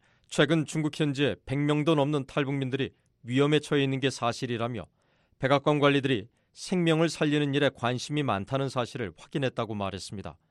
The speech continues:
백악관 대변인실은 이날 면담에 관한 비오에이 논평 요청에 응답하지 않았습니다. 트럼프 대통령은 앞서 지난 십사 일엔 북한에 억류됐다 혼수 상태로 풀려난 뒤 숨진 미국 대학생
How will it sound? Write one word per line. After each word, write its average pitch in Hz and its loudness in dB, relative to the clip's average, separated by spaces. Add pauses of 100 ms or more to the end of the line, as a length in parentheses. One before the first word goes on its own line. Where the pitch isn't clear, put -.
(460)
백악관 151 4
대변인실은 147 0 (280)
이날 139 4
면담에 147 4
관한 139 2 (160)
비오에이 147 4
논평 139 -2
요청에 123 -2 (260)
응답하지 120 -2
않았습니다. 98 -6 (640)
트럼프 170 2
대통령은 160 4
앞서 147 2
지난 151 0
십사 131 -2
일엔 98 -4 (360)
북한에 151 2
억류됐다 147 4
혼수 165 -4
상태로 151 0
풀려난 139 0
뒤 127 -2
숨진 131 -4 (300)
미국 135 -2
대학생 135 2